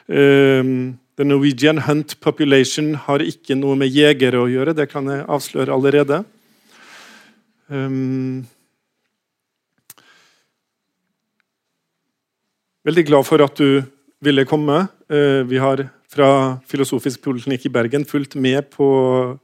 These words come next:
forskningen i, i Trondheim, og,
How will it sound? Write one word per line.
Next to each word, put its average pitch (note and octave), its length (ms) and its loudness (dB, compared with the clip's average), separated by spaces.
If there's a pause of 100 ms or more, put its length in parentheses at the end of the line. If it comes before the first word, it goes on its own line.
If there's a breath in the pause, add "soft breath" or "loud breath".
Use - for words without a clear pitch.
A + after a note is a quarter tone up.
(140)
forskningen B2+ 720 -4
i, B2+ 460 -4 (240)
i C3+ 160 -4
Trondheim, D3+ 680 -2
og, C#3 440 -2